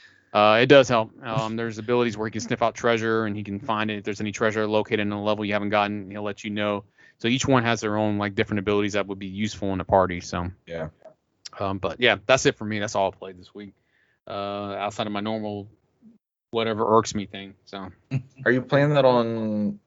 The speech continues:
Speaker 2: three D S? The
Speaker 1: Um,
Speaker 2: D S version?
Speaker 1: three D, uh, the D S on
Speaker 2: Yeah.
Speaker 1: three D S. Yeah.
Speaker 2: Okay, that's right.
Speaker 1: Yeah. I mean, 'cause the only other way you can do it is, uh, what, N E S, uh, I don't know if there's a Super nes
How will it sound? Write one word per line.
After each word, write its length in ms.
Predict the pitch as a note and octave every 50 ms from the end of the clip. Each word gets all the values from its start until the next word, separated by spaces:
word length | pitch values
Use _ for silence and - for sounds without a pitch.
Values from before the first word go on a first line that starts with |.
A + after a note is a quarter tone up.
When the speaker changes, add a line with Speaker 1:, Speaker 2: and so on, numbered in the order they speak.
| _ _ _ _ _ _ _ _
Speaker 2:
three 220 | - B2 B2 C3
D 140 | C3 C3+ C3+
S? 480 | C#3 D3+ D3+ - - - - - - _ _ _ _ _ _ - -
The 260 | - A2+ G#2+ G#2 G2+
Speaker 1:
Um, 100 | A2+ A#2
Speaker 2:
D 80 | A#2 A#2
S 120 | A#2+ A#2+ -
version? 400 | - C3 C3+ C#3 C3 C3 C3 - _ _ _ _ _ _ -
Speaker 1:
three 240 | C3 B2+ B2 B2 A#2+
D, 40 | A#2
uh, 220 | A#2+ A#2 A2+ A2+ A2+
the 100 | A2+ A2+
D 200 | A2 A#2+ B2 B2
S 120 | A#2+ A2+
on 80 | A#2+ G#2+
Speaker 2:
Yeah. 40 | F#2+
Speaker 1:
three 160 | - G#2 G#2
D 160 | G2 F#2+ F#2+
S. 280 | F#2 F#2 F#2+ F#2+ - - _
Yeah. 260 | G#2+ G2 F#2 F2+ F2
Speaker 2:
Okay, 200 | - - - D#2+
that's 240 | C#2+ D2+ D#2+ - -
right. 160 | D2+ D2+ D#2 - _ _ _
Speaker 1:
Yeah. 260 | - - F#2+ F#2 F2 F2+ - _ _ _ _ -
I 60 | A2+
mean, 120 | A#2+ A#2+
'cause 120 | - C3+ A2+
the 80 | B2+ C3
only 120 | C#3+ C#3
other 120 | C3+ B2 B2
way 100 | B2 B2
you 60 | A2
can 120 | A2+ A2
do 160 | G#2+ A2+ A#2 A2+
it 60 | A2
is, 160 | A2 G#2 G2
uh, 340 | G#2 G#2 G#2 G2+ G2+ G2+ G2 F#2+ G2 G2 _ _ _ _ _ _ _ _ _ _ _ _ _ _ _ _ _ _ - - - _ _ _ _ -
what, 320 | - - G2 F#2+ F2 E2+
N 120 | G2+ A2+ A#2
E 80 | A2
S, 640 | A2 A2+ A2 A2 - - - - - - - - - _ -
uh, 600 | - G2+ G2 G2+ G2+ G2+ G2+ G2 G2 G2 G2 G2 G2 - _ _ _ _ _ _ _ _ _ _ _ _ _ _ _ _ _ _ _ _ _ _ _ _ _ _ _ _ _ _ _ _ _ _
I 80 | - -
don't 280 | G2+ G#2 A2 B2 A#2+ A#2+
know 60 | A#2
if 60 | G#2+
there's 140 | A2+ G#2+ G2
a 40 | G2+
Super 240 | - B2 - - G#2+
nes 300 | G#2 G#2 G#2+ - -